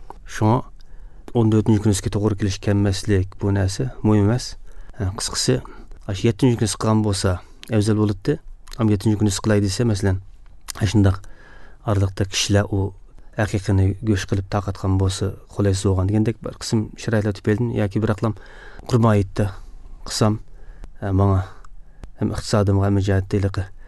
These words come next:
sal pul oz, iqtisod oz bunday holatlarda, e, baribir kifoya qildi degan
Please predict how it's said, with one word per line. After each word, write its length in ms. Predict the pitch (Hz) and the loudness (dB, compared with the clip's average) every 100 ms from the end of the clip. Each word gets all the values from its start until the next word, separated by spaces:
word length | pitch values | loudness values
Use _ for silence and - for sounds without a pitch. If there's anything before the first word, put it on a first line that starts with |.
| - - | -14 -6
sal 320 | - 101 90 92 - - | 0 2 2 -2 -10 -8
pul 180 | - 101 - | -2 -2 2
oz, 500 | 113 98 98 - - - - - - | 2 2 0 -8 -12 -16 -18 -14 -8
iqtisod 340 | - - 101 | -4 0 2
oz 140 | 120 104 | 4 4
bunday 180 | 101 95 | 4 4
holatlarda, 460 | 95 95 95 104 - - - - | 4 2 2 0 -2 -4 -4 -6
e, 60 | - | -4
baribir 320 | 101 101 98 | 0 2 2
kifoya 320 | 92 - 104 98 | -2 0 2 2
qildi 140 | 98 | 0
degan 240 | 101 98 | 2 0